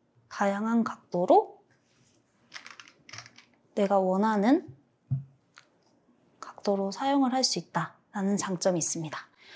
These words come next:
근데 여기서 주의하실 점은 아이패드 십일 모델은 좀 나을 수 있는데 십이 모델은 이게 무겁잖아요. 그래서 이게 힌지가 이렇게 뒤로 넘어가게 되면 이렇게 넘어질 수 있으니까 붙일 때는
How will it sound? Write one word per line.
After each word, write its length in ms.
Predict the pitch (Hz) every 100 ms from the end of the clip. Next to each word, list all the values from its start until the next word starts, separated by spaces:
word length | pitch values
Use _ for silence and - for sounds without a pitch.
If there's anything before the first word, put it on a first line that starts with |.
| - - -
근데 240 | 226 214
여기서 320 | 196 180 196
주의하실 600 | 202 - 214 269 247 233 160
점은 320 | 185 226 180
아이패드 600 | - 185 277 277 339 330
십일 340 | 302 403 415 415
모델은 480 | 320 240 220 269
좀 180 | 220 208
나을 280 | 196 180 202
수 160 | - 190
있는데 440 | 175 170 170 196
십이 380 | 175 - 359 381
모델은 520 | 311 208 175 202 277
이게 120 | 233
무겁잖아요. 800 | 175 190 226 277 185 170 185 175 165
그래서 260 | 190 180
이게 480 | - 185 180 175 -
힌지가 680 | - 285 - 285 285 208 -
이렇게 220 | 226 226 -
뒤로 320 | - 254 320
넘어가게 480 | 320 254 208 175 175
되면 480 | 170 180 220 160 - _ - - - -
이렇게 600 | 220 214 - 185 233 - - _
넘어질 360 | 214 226 262 269
수 140 | -
있으니까 600 | 196 - 180 165 190 175
붙일 420 | - 233 - 330
때는 380 | 330 214 277 392